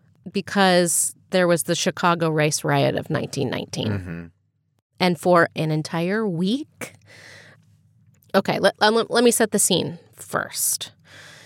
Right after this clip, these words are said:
Speaker 1: In the summer of nineteen nineteen, there was a huge heat wave. Everybody went to Lake Michigan to cool off, right?
Speaker 2: Okay.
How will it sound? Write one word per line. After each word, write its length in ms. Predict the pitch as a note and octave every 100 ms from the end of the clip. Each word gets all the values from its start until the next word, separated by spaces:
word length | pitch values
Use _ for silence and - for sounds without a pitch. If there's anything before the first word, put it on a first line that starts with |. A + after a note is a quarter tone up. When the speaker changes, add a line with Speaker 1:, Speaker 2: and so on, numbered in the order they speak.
| -
Speaker 1:
In 100 | F3+
the 60 | F3
summer 320 | - G3 A#3
of 80 | C4
nineteen 380 | C4+ C#4 E4 D4+
nineteen, 420 | G#3 F#3+ G#3 G#3+
there 120 | F#3+
was 120 | E3 D#3
a 40 |
huge 540 | - - D#4 E4 D#4 -
heat 220 | A#3 -
wave. 360 | E3 - - -
Everybody 680 | C4+ D#4 D4+ C#4+ C4 C4 B3+
went 300 | A#3+ A#3 A3+
to 160 | - A3
Lake 320 | A3 G#3 -
Michigan 560 | G3+ - F3 E3 D3+ -
to 120 | -
cool 680 | - A3+ A3+ A3 G#3 G3+ G3
off, 480 | E3+ - - -
right? 260 | E3 F3 G#3+
Speaker 2:
Okay. 180 | G2+